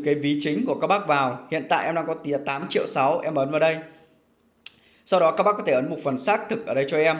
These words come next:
là được. Nếu như các bác không cần thì các bác có thể ấn vào mục rút ra đều được nhá. Đấy, rút ra đều được.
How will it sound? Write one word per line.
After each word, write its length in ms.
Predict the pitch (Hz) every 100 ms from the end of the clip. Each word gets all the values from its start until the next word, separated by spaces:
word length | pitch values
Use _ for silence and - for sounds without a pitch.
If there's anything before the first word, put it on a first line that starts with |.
| 143
là 100 | 123
được. 500 | 139 135 - - - _ _ _ _ _ _ _ -
Nếu 240 | 139 170
như 160 | 220 208
các 120 | 220
bác 160 | 233
không 200 | 233 214
cần 360 | 175 151 135 -
thì 160 | 156 147
các 80 | 170
bác 180 | 196 196
có 80 | 175
thể 120 | 160
ấn 280 | 131 127 170
vào 100 | 151
mục 220 | 143 208
rút 280 | - 208 -
ra 320 | 170 160 151
đều 200 | 147 131
được 220 | 139 139
nhá. 220 | 135 165 - - -
Đấy, 160 | 120 135
rút 180 | 185 190
ra 240 | 160 151
đều 180 | 143 131
được. 380 | 139 135 -